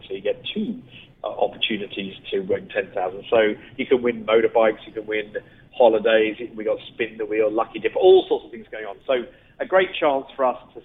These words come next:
say, and, and as you said, a great chance for us to say thank you, Terima kasih, to the hundred, we have more than two hundred thousand contract customers and one point two million,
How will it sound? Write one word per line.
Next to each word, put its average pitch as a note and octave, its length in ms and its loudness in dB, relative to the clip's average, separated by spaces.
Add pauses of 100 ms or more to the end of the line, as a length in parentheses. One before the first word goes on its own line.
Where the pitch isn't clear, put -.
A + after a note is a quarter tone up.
(100)
say, A2+ 520 -4
and, - 100 -16 (100)
and G2+ 100 -14
as G2+ 140 -12
you G2+ 180 -20
said, F#2 200 -6 (300)
a G#2+ 40 -10
great B2+ 460 -2
chance G#2+ 280 -6 (140)
for A2 80 -4
us G#2 200 -4
to G2 140 -20
say G2 240 -8
thank G#2 220 -8 (120)
you, G2+ 160 -10 (100)
Terima G2+ 240 -10
kasih, G2 420 -8 (120)
to F#2+ 220 -8 (420)
the F#2+ 80 -4
hundred, B2 340 -6
we A2 80 -4
have G#2 140 0 (260)
more A#2+ 180 -2
than G#2 320 -10
two A#2+ 60 -6
hundred G#2 220 -6
thousand G2 420 0
contract G2 420 -10
customers F#2+ 340 -10
and G2 120 -14
one G2+ 140 -6
point F#2+ 300 -6
two G2+ 120 -10
million, F#2+ 300 -10